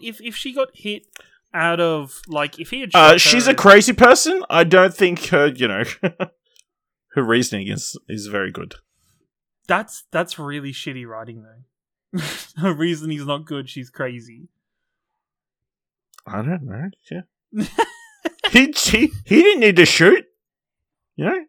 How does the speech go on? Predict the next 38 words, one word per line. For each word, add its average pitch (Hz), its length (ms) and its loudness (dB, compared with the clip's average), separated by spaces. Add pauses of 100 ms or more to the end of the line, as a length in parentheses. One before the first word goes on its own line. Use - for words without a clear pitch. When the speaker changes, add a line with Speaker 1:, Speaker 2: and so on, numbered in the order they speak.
(540)
Speaker 1:
What 339 220 -2
do - 80 -6
you 466 100 -8 (220)
mean? 262 100 -6
He 220 60 -6
was 262 160 -10
gonna, 320 220 -8 (140)
his, 247 280 -14 (220)
you 226 80 -10
know 294 100 2
what? 233 240 -4
If 170 140 -14
she 277 160 -8
had 294 100 -10
kept 262 200 -6
screeching 240 440 -10
at 269 80 -8
him, 294 160 -12
his 208 220 -12
brain 214 500 -6
was 214 100 -12
gonna 185 200 -8
leak 190 340 -8
out 214 140 -6
of 180 80 -6
one 185 160 -8
of 170 80 -10
his 165 160 -8
ears. 120 460 -10 (760)
Speaker 2:
He 139 160 -4
could - 160 0
have 110 100 -2
just 98 220 -6
sat 131 180 2
down 120 220 -4
and 113 100 -8
took - 160 -10
it. - 120 -12